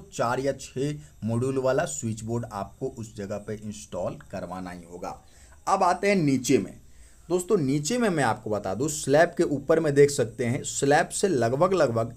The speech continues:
कम से कम एक फीट की ऊंचाई के ऊपर दोस्तों आपको क्या करना है कि जैसे कि यहाँ पे देख सकते हैं ये जगह चूल्हे का है, जो खिड़की वाला जगह होता है ना, उस जगह पे चूल्हे का है। तो अब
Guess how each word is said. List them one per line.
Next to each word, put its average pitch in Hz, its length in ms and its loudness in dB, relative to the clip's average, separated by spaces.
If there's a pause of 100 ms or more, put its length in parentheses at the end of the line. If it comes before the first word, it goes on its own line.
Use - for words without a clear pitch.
(100)
कम 175 120 2
से 220 160 0
कम 220 180 0 (200)
एक 214 220 2
फीट 208 260 -2
की - 140 -8
ऊंचाई 147 380 2
के 147 140 -2
ऊपर 123 340 -2
दोस्तों 117 420 -4
आपको 110 320 -4
क्या 127 180 2
करना 117 300 -2
है 117 160 0
कि 226 280 -4 (540)
जैसे 151 260 4
कि 196 100 -2
यहाँ 185 160 2
पे 185 100 -2
देख 180 160 0
सकते 190 280 -2
हैं 180 80 -2
ये 180 120 4
जगह 170 280 2
चूल्हे 123 400 0
का 90 120 -2
है, 85 160 -12 (180)
जो 117 100 -10
खिड़की 117 300 -6
वाला 147 200 2
जगह 143 200 2
होता 160 260 0
है 92 80 -6
ना, 90 180 -16
उस 135 180 -6
जगह 143 180 4
पे 151 140 -4
चूल्हे 143 340 2
का 160 100 4
है। 156 120 2
तो 220 140 2
अब 220 160 -4